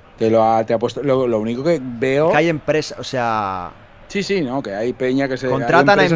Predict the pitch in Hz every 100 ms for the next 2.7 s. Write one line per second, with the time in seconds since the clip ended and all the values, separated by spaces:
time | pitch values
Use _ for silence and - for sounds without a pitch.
0 | 147 175 160 160 202 - 127 123 123 156
1 | 135 160 - 87 - 110 117 117 127 135
2 | 131 - 98 - 101 -